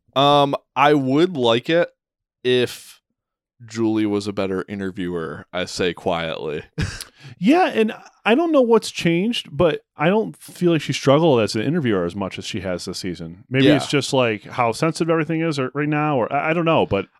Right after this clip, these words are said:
Speaker 1: I,
Speaker 2: something's off.
Speaker 1: I don't know what it is, and I don't know if you can attribute, like, everything going on to it, because even times, like, in tonight's episode, she just, like, doesn't roll with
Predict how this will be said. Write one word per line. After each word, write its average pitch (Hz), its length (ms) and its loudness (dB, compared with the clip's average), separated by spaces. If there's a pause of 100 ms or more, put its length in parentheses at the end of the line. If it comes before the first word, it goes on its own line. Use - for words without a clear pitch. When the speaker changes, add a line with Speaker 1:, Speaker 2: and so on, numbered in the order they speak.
(140)
Speaker 1:
I, 151 60 0
Speaker 2:
something's 156 240 2
off. 113 100 4
Speaker 1:
I 175 100 4
don't 220 220 0
know 170 140 2
what 123 420 0
it 135 120 0
is, 120 400 -2
and - 120 -10
I 113 120 -4
don't 127 200 -4
know 117 200 -2
if 113 100 -12
you 113 100 -12
can 113 140 -12
attribute, 98 640 -2
like, 87 280 -6
everything 95 440 -8
going 98 260 -10
on 92 260 -8
to 104 200 -4
it, - 200 -6
because 101 560 -4 (120)
even 120 580 -4 (300)
times, 98 340 -6
like, 85 180 -8
in 95 160 -12
tonight's 92 380 -8
episode, 87 320 -8
she 127 160 -4
just, 135 220 -6
like, 165 180 -8
doesn't 120 440 -2 (720)
roll 110 720 0
with 101 220 -4